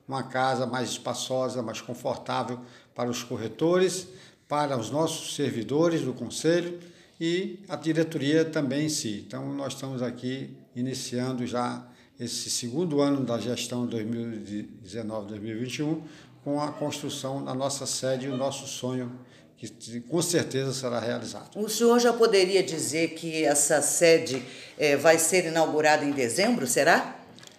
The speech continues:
Speaker 1: Bom, o nosso contrato com a construtora é pra entregar em de-, dezembro, mas nós já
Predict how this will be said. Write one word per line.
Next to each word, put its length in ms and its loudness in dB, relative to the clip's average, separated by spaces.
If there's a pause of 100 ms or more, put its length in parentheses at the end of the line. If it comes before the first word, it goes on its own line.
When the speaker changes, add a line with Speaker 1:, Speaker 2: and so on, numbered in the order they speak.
(460)
Speaker 1:
Bom, 240 -2
o 60 -4
nosso 320 0
contrato 560 4
com 100 0
a 100 2
construtora 1000 2
é 100 2
pra 300 4
entregar 320 0
em 60 0
de-, 340 2
dezembro, 600 2
mas 300 0
nós 160 -2
já 160 -2